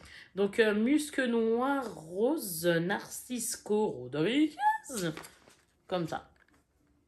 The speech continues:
Hop, mais je crois que c'est pour mec, hein, ça. Si je dis pas de bêtises, la dame qui me l'a offert en caisse. Je sais pas, je demande jamais, moi. Donc, comme ça, je me suis pris ça. Un pinceau, euh, j'en avais besoin. Mais en fin de compte, là, j'en ai plus besoin. Mais bon, je vais en avoir besoin.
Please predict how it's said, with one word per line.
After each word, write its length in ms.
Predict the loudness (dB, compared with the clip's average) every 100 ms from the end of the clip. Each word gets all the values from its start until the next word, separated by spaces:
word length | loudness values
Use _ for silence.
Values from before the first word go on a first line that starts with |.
| _ _ _ _ _ -20 -18 -2
Hop, 220 | -2 0
mais 80 | -2
je 60 | -2
crois 160 | -4
que 60 | -4
c'est 80 | -6
pour 140 | -6 -6
mec, 220 | -6 -6
hein, 120 | -10
ça. 200 | -10 -14 -14 -16
Si 160 | -12 -12
je 60 | -8
dis 60 |
pas 120 | -4
de 80 | -4
bêtises, 560 | -4 -6 -6 -8 -6 -2
la 100 | -2
dame 220 | -2 -6 -8
qui 120 | -10
me 120 | -6
l'a 60 | -4
offert 380 | -6 -2 -2 0
en 120 | -4
caisse. 280 | -2 -2 -2 -12 -10 -10 -8
Je 60 | -4
sais 80 | 2
pas, 180 | 6
je 60 | 8
demande 260 | 6 6 6
jamais, 300 | 6 6 4
moi. 180 | 2
Donc, 180 | 0 -2
comme 160 | 0 0
ça, 200 | 0 0 -6 -14 -12
je 100 | 0
me 120 | 4 6
suis 160 | 6
pris 180 | 4 4
ça. 240 | 4 2 0 -18 _ _ _ _ _ -8 2
Un 240 | 4 4
pinceau, 640 | 2 2 2 -2 -2 -2 0
euh, 600 | 2 4 6 6 4 2 0
j'en 160 | 0
avais 200 | 0 -2
besoin. 500 | -2 -2 -2 -2 -4 -8 -20 -20 -8 -2
Mais 80 |
en 40 | 0
fin 140 | 0
de 60 | -2
compte, 240 | -2 0
là, 100 | 0
j'en 140 | 0 -2
ai 80 |
plus 120 | -2 -2
besoin. 440 | 0 0 0 0
Mais 80 | 0
bon, 160 | 0 0
je 80 |
vais 60 | 0
en 100 | 0
avoir 220 | -2 -8
besoin. 320 | -10 -12 -10